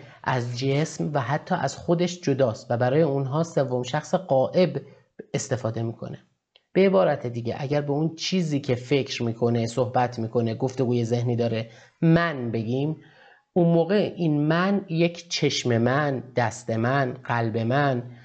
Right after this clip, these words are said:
و نهایتاً یک جسم من داره که به همه اینها به صورت سوم شخص اشاره می‌کنه و اونها رو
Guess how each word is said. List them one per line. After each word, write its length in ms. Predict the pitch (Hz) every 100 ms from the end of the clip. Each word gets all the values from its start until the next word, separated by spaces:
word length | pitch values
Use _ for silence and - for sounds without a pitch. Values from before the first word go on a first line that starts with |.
| - _
و 320 | - 139 160
نهایتاً 500 | 165 143 139 123 123
یک 360 | 147 160 160 -
جسم 480 | - 127 - - 113
من 320 | 120 143 117
داره 420 | 107 110 110 107 - - - _
که 100 | 160
به 100 | 151
همه 300 | 135 156 180
اینها 400 | 220 175 151 170
به 80 | 165
صورت 320 | - 147 180
سوم 360 | 175 156 135
شخص 300 | 127 147 135
اشاره 280 | 104 - 104
می‌کنه 280 | 104 107 107
و 40 |
اونها 340 | 104 123 120 131
رو 240 | 147 160